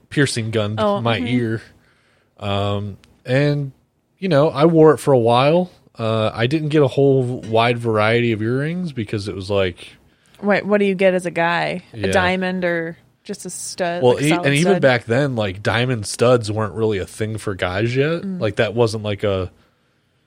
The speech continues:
Speaker 1: you know, like,
Speaker 2: Style.
Speaker 1: a baller thing
Speaker 2: Yeah.
Speaker 1: to do. So it was like, I just wore,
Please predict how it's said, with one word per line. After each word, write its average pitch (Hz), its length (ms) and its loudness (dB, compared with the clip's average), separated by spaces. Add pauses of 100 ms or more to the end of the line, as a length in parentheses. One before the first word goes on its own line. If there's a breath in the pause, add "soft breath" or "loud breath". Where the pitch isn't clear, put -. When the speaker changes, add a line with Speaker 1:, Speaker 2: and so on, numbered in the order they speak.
(1080)
Speaker 1:
you 139 80 -10
know, 135 60 -8
like, 127 260 -2
Speaker 2:
Style. 160 340 -6
Speaker 1:
a 170 40 -2 (140)
baller 110 400 4
thing 127 200 -2
Speaker 2:
Yeah. 185 140 0
Speaker 1:
to 104 140 0
do. 131 220 2
So 143 160 2
it - 80 2
was 117 140 -6
like, 107 260 -2
I 120 80 -2
just 143 240 -2
wore, 117 480 2